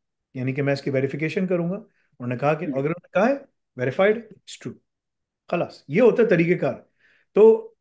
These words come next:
Speaker 1: if का मतलब क्या है? I will go there, I will verify। यानी कि
Speaker 2: जी।
Speaker 1: तुम मुझे बेवकूफ़ बना रहे हो, मुझे वो कर रहे हो, ठीक है ना। उमर बिन खत्ताब के पास ना,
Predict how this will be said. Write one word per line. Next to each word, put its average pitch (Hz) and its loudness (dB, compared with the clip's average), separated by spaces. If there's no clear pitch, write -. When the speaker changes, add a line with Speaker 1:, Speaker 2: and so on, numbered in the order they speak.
Speaker 1:
if 240 2
का 214 4
मतलब 208 2
क्या 214 4
है? 233 -6
I 143 -4
will 156 -2
go 185 4
there, 196 0
I 143 -4
will 151 -4
verify। 143 -6
यानी 156 2
कि 180 4
Speaker 2:
जी। - -2
Speaker 1:
तुम 175 -6
मुझे 165 -6
बेवकूफ़ 156 2
बना 160 -4
रहे 160 -8
हो, 165 -20
मुझे 131 -2
वो 151 4
कर 151 0
रहे 139 -4
हो, 139 -10
ठीक 135 -10
है 233 -2
ना। 247 -6
उमर 175 4
बिन 190 2
खत्ताब 185 2
के 185 0
पास 175 -2
ना, 175 -4